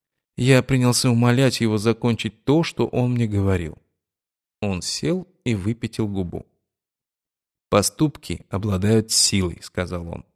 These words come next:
«Особенно, когда тот, кто их совершает, знает, что это его последняя битва. В действии с полным осознанием того, что это действие может стать для тебя последним на земле,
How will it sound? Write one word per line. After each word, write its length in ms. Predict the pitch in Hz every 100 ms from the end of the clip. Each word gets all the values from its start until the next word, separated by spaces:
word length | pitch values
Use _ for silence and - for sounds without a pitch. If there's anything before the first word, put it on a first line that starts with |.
| _ _ _ _ -
«Особенно, 480 | - 131 120 110
когда 400 | 98 95 95 101
тот, 380 | 98 - 127 -
кто 200 | - 107
их 160 | 101 92
совершает, 720 | - 92 92 - 110 113 95
знает, 560 | 90 95 104 98 90 82
что 260 | - 90 -
это 320 | 95 95 110
его 320 | 104 104 104
последняя 720 | 98 92 - - 104 101 98
битва. 460 | 92 87 85 82 80 _ _ _ _ _ _ _
В 100 | -
действии 420 | 90 110 107 101
с 80 | 95
полным 400 | - 104 104 101
осознанием 720 | 95 - 90 98 104 101 95
того, 300 | - 92 98
что 180 | 92 -
это 240 | 95 95
действие 520 | 95 95 104 - 98 95
может 300 | 98 95 92
стать 300 | - 104 95
для 140 | 95
тебя 280 | - 92 95
последним 680 | - 87 - 98 95 95 92
на 80 |
земле, 580 | 87 95 95 107 135 -